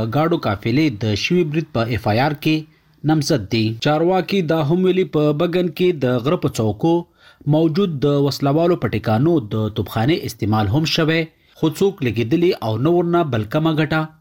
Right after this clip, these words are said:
په لاس ورغلې. د پولیسو چارواکي په خبره، دا عملیات به یاد سیمې له وسلوالو تر پاکولو جاري وي، چې د هغې لپاره شاوخوا نهه نیم سوه کورنۍ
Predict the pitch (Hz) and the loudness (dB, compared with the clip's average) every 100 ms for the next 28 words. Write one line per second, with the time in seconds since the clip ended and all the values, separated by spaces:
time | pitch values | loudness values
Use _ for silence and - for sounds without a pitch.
0 | _ _ - 165 156 - 107 104 110 113 | _ _ -2 0 0 -2 0 2 2 0
1 | 113 117 160 185 180 185 202 196 170 185 | -2 -2 0 0 0 -2 -2 -2 0 2
2 | 190 170 175 180 160 175 175 139 170 123 | 2 0 -4 -4 -2 0 0 0 0 0
3 | 113 113 127 165 160 139 170 143 120 170 | 0 2 2 0 0 0 0 2 0 -2
4 | 175 - 180 180 175 147 107 104 107 - | -4 -4 -2 0 0 2 0 0 -2 -2
5 | 110 123 170 175 170 - 104 98 107 110 | -2 0 2 2 2 -2 -4 -4 0 2
6 | 180 165 117 113 156 175 175 175 - _ | 2 2 0 0 0 0 -2 -8 -20 _
7 | - 160 175 170 175 196 190 185 180 - | -4 -2 0 0 0 0 0 0 0 0
8 | 180 180 - 185 175 123 117 165 156 180 | 0 0 0 0 2 0 2 0 0 0
9 | 180 - 110 110 147 | 0 0 0 2 2